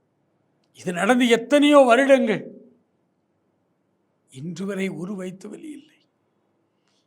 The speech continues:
என் மனைவிக்கு கேன்சர் சம்பந்தமா எந்த ட்ரீட்மெண்ட்டும் எடுக்கல. இன்று வரை அவள் உயிரோடு ஜீவனோடு இருக்கிறாள். இந்த வார்த்தைகளை அவர் எனக்கு சொல்லும் பொழுது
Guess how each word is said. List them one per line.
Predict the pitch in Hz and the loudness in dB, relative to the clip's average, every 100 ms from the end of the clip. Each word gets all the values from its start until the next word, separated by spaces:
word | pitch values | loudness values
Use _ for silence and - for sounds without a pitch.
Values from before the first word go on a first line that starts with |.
| _ _ - | _ _ -14
என் | 165 180 | -10 -6
மனைவிக்கு | 175 202 214 196 208 196 | -4 -2 -4 -6 -6 -2
கேன்சர் | 202 208 175 196 | -2 -4 -6 -6
சம்பந்தமா | 208 208 208 | -4 -4 -4
எந்த | 196 196 | -4 -6
ட்ரீட்மெண்ட்டும் | 196 208 226 190 214 208 190 | -6 -6 -6 -6 -6 -4 -6
எடுக்கல. | 175 175 143 - _ _ _ _ _ _ - | -8 -12 -14 -20 _ _ _ _ _ _ -16
இன்று | 143 175 214 | -10 -4 0
வரை | 202 202 | 0 0
அவள் | 180 170 | -2 -6
உயிரோடு | 170 196 185 170 | -8 -6 -6 -8
ஜீவனோடு | 143 160 196 185 165 151 | -10 -10 -10 -10 -14 -16
இருக்கிறாள். | 143 - - - _ _ _ _ _ _ _ _ _ _ _ _ _ _ _ _ _ _ _ _ _ _ _ _ _ | -20 -20 -20 -20 _ _ _ _ _ _ _ _ _ _ _ _ _ _ _ _ _ _ _ _ _ _ _ _ _
இந்த | - | -8
வார்த்தைகளை | 135 196 196 202 185 | -4 -2 0 -2 0
அவர் | 180 170 | -2 -4
எனக்கு | 165 147 | -8 -10
சொல்லும் | - 185 208 | -10 -8 -8
பொழுது | 185 180 165 | -8 -8 -8